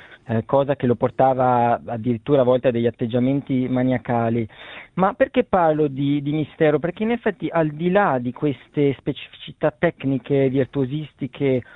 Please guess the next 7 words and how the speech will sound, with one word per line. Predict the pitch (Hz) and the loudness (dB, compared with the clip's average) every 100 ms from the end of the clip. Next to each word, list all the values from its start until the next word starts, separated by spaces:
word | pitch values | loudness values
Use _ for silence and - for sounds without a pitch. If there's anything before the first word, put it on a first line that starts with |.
| - - - | -20 -14 -8
o | |
quasi | 123 160 147 143 | -2 0 -2 -4
di | 139 | -6
scienziato, | - 143 127 120 170 160 143 | -4 -2 -2 -2 0 0 2
alchimista | 127 123 - 143 170 - | 0 -2 -4 -4 -4 -2
del | 135 123 | -2 -2
pianoforte, | 147 165 - 143 117 117 - 156 | -2 -4 0 2 2 -2 -2 -2